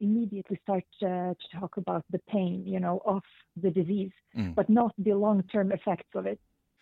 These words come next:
Speaker 2: And I think that's very interesting, because it seems like being involuntarily childless is kind of a taboo in most of the Scandinavian countries. So do you feel that people tend to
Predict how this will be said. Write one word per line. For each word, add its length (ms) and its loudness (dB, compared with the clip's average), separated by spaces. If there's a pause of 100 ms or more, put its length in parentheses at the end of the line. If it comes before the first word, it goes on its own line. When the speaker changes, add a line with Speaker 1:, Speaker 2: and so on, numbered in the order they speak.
(120)
Speaker 2:
And 140 -6
I 60 -2
think 200 -2
that's 160 -2
very 240 -2
interesting, 540 -6
because 300 -6
it 100 -4
seems 460 0
like 280 -6
being 460 0
involuntarily 920 0
childless 560 -4
is 320 -2
kind 200 0
of 140 -2
a 60 -2
taboo 520 -2
in 320 0
most 280 -2
of 120 -6
the 60 -6
Scandinavian 680 -6
countries. 680 -8 (260)
So 220 0
do 160 0
you 180 2
feel 500 0
that 200 -4
people 420 -2 (240)
tend 380 0
to 360 -4